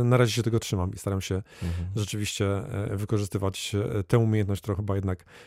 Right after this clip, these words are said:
Speaker 1: w jakiś sposób posiadłem, więc muszę, muszę to wszystko rzeczywiście wiedzieć, ale nie jest tak, żebym miał jakiś pokój przeznaczony tylko,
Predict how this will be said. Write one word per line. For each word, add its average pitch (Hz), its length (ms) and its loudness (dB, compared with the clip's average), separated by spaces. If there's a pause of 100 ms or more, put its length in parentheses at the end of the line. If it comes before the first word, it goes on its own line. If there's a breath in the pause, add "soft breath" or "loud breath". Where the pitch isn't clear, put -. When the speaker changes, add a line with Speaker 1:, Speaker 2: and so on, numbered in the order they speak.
Speaker 1:
w - 20 -2
jakiś 107 160 -4
sposób - 320 -4
posiadłem, 92 400 -4
więc 104 160 -2
muszę, 123 420 6
muszę 117 200 0
to 104 100 -2
wszystko 101 220 -4
rzeczywiście 101 380 -4
wiedzieć, 104 300 0
ale 101 140 2
nie 110 140 4
jest 95 160 0
tak, 95 140 -2
żebym 92 220 0
miał 92 260 0
jakiś 90 240 -8
pokój 90 300 -4
przeznaczony 90 460 -2 (180)
tylko, 98 220 0